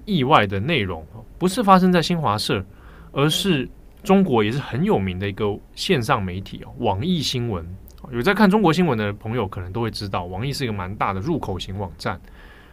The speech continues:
那网易呢，自己有很多子平台啊，甚至它的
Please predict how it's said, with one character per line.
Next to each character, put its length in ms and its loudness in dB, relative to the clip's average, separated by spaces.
那 120 2
网 200 4
易 120 2
呢， 180 2
自 140 -6
己 140 -2
有 100 2
很 120 -4
多 140 -4
子 180 -10
平 220 -6
台 380 -8
啊， 80 -12
甚 180 -4
至 100 -4
它 140 2
的 160 0